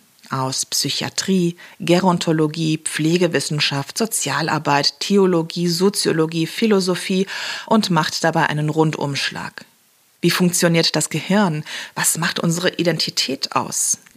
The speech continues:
Wie konstruieren Menschen mit Demenz ihre Identität? Wie ist die Situation in der Pflege? Was brauchen Menschen mit Demenz?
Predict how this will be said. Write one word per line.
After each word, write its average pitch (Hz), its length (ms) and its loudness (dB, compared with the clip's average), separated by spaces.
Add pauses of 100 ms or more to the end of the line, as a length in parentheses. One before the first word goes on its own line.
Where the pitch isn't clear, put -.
Wie 208 80 0
konstruieren 180 680 0
Menschen 165 320 0
mit - 180 -2
Demenz 160 440 0
ihre - 200 -2
Identität? 147 800 -4 (500)
Wie 208 160 4
ist 214 140 0
die 220 40 2
Situation 190 680 2
in 175 100 4
der 156 120 4
Pflege? 190 760 0 (260)
Was - 200 -2
brauchen 185 560 2
Menschen - 340 -2
mit 139 220 -4
Demenz? 135 580 -4